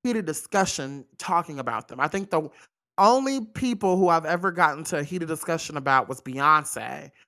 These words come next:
And that's because Beyonce's fans are revisionist historians and delusional. But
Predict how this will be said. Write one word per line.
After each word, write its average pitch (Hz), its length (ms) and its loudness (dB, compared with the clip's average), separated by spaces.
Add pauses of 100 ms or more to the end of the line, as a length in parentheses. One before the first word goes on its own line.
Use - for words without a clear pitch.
(260)
And 202 80 0
that's 220 160 2
because 202 280 -6
Beyonce's 175 640 0
fans 147 500 -4
are 135 600 4 (1000)
revisionist 180 460 0
historians 147 720 -4
and 143 180 -6
delusional. 120 500 -4 (540)
But 208 280 4